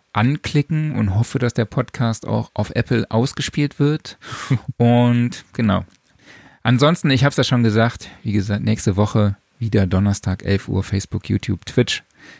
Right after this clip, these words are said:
Speaker 1: vielleicht auch Clubhouse und danach in allen Podcatchern. Ähm, an unserer Stelle vielen Dank fürs Zuhören. Nochmal vielen Dank an Dominik. Jetzt hab ich dir deinen Part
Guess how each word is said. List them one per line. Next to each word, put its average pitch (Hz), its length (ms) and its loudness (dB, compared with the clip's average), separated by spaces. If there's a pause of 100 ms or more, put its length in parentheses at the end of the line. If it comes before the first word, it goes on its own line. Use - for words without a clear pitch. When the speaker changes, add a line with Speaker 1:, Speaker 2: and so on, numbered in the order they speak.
(120)
Speaker 1:
vielleicht 104 320 2
auch 95 120 -2
Clubhouse 101 580 0
und 98 160 -2
danach 92 460 2 (100)
in 92 140 -2
allen 87 380 -2 (300)
Podcatchern. 98 880 -2 (540)
Ähm, 113 380 4 (360)
an 98 140 -4
unserer 110 260 -2
Stelle 98 260 0
vielen 139 300 4
Dank 123 220 4
fürs - 240 -6
Zuhören. 117 460 2
Nochmal 101 240 0
vielen 98 320 -2
Dank 95 320 -2 (160)
an 98 120 0
Dominik. 113 440 2
Jetzt 95 140 -2
hab 95 80 -2
ich - 60 -10
dir 92 100 0
deinen 107 280 0
Part - 360 -4